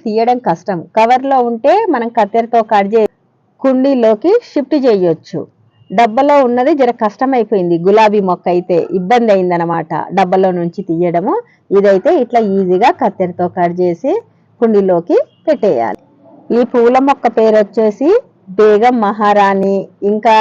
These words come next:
నాలుగైదు రకాల పేర్లతో పిలుస్తారంట. నాకు తెలిసిన పేరు అయితే ఇదొకటే. ఇంకా మీరు ఏమని పిలుస్తారో ఈ మొక్కను కామెంట్లో చెప్పండి, ఎందుకంటే ఇట్లాంటి రేర్ పూల మొక్కల గురించి నాకు తెలియదు కదా, అందుకని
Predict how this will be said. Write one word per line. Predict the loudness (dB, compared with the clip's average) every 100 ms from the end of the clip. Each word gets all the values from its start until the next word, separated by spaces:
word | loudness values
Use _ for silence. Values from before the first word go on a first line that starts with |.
| 2
నాలుగైదు | 2 0 2 0 2 0
రకాల | 2 2 2 2
పేర్లతో | 0 0 0 -2 -2
పిలుస్తారంట. | -4 -2 0 2 0 0 0 0 -6 _ -4 -2
నాకు | -2 0
తెలిసిన | -2 -2 -4 0
పేరు | 2 2
అయితే | 2 0 0 0
ఇదొకటే. | 0 0 0 0 0 -2 _ -6 -2
ఇంకా | 2 2 2
మీరు | 0 0 2 2
ఏమని | 2 0 -2
పిలుస్తారో | -2 -4 -2 0 2 2 0
ఈ | -4
మొక్కను | -4 -2 -2 -4 -4 0
కామెంట్లో | 0 -2 -2 -2 -2
చెప్పండి, | -4 -4 -4 -2 -2 -2 -6 _ -4
ఎందుకంటే | 0 0 2 0 2 -2
ఇట్లాంటి | 0 0 0 0 0
రేర్ | 2 2 0 -6 -4
పూల | 0 0 0
మొక్కల | 0 -2 0
గురించి | -4 -4 -4
నాకు | -4 -2 -2
తెలియదు | 0 0 0 0
కదా, | 2 0 -2 _ _ _ _
అందుకని | -4 -2 0 0 2